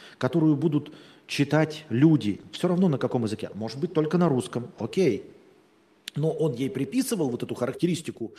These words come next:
«Русская литература. Я русский писатель, пишу только для русских». Я ни в коем случае против не выступаю. Я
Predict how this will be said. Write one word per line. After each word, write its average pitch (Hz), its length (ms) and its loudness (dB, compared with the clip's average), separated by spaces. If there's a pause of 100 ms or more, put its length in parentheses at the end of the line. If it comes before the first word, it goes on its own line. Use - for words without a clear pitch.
(300)
«Русская 135 680 2
литература. 123 600 0 (240)
Я 127 320 0
русский 143 600 2
писатель, 170 460 4
пишу 156 280 0
только 160 320 0
для 123 220 -2
русских». 139 680 -4
Я 160 180 0
ни 214 100 2
в - 80 -6
коем 233 200 -4
случае 214 240 0
против 208 280 0
не 175 60 2
выступаю. 156 460 0
Я 139 140 4